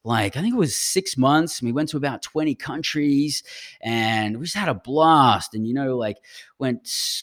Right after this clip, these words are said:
um, surfing in Brazil, and went hiking down in Patagonia, and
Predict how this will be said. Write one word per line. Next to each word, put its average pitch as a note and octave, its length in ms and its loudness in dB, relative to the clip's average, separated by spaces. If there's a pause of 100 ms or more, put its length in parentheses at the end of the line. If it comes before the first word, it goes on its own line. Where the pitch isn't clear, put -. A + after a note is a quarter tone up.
um, B2 520 4
surfing D3+ 800 0
in G#2+ 120 -4
Brazil, C#3+ 680 -2
and A#2 160 -2
went C3 180 -4
hiking E3 560 -2
down D3+ 220 2
in C3+ 100 -2
Patagonia, C#3+ 1040 0
and G#2 280 -6